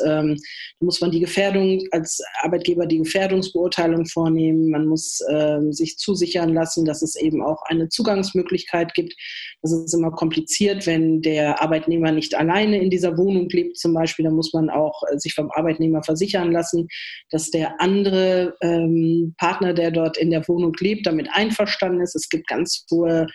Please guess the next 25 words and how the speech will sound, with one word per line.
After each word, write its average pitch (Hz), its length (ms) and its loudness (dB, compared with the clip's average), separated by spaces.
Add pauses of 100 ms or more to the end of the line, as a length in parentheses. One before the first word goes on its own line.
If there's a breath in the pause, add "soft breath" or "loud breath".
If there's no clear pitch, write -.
(380 loud breath)
Anforderungen 185 800 2
an 160 100 2
die 160 100 2
Datensicherheit. 175 960 0
Du 156 140 -4
brauchst 156 240 -2
V-P-N-Leitungen, 175 1200 0
du 160 80 2
musst, 160 540 -2
äh, 151 400 0 (100)
dir 165 240 0
vom 151 180 -2
Arbeitnehmer 165 540 0
versichern 185 480 0
lassen, 175 380 0 (420 loud breath)
dass 165 220 -2
keine, 165 640 2 (180)
ähm, 156 600 0
anderen 175 360 0
Personen 175 420 0
Zugang 202 420 0
zu 190 140 -2
sensiblen 175 540 0
Daten 180 440 0
haben 165 500 2